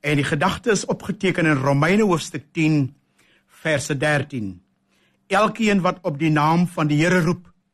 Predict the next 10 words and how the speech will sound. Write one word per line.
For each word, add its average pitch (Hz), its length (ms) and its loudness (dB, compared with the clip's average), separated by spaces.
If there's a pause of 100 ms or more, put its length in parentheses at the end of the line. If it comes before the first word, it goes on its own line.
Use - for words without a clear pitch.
(340)
sal 156 320 -2
gered 139 380 -4
word." - 420 -14 (420)
Dis 175 160 -2
'n - 60 0
geleentheid 214 460 2
wat 190 180 -2
'n 180 80 0
mens 175 360 0
kry 185 480 0